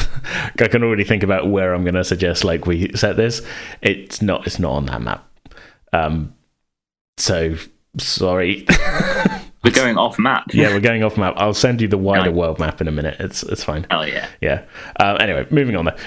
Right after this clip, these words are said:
Speaker 1: Um, an old or ancient organization which still casts a shadow. I quite like that one. Um,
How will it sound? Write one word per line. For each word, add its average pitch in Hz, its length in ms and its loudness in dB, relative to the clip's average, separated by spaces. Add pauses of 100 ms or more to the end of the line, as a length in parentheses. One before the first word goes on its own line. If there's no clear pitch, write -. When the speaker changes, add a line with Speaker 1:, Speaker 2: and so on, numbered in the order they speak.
(100)
Speaker 1:
Um, 104 300 2
an 101 160 2
old 139 320 4
or 123 140 2
ancient - 360 0
organization 101 720 2
which - 120 -4
still 101 280 0
casts 98 380 -2
a 90 60 2
shadow. 85 540 0 (240)
I - 80 -4
quite - 200 0
like 73 160 0
that 73 180 0
one. - 200 0 (640)
Um, 80 440 -4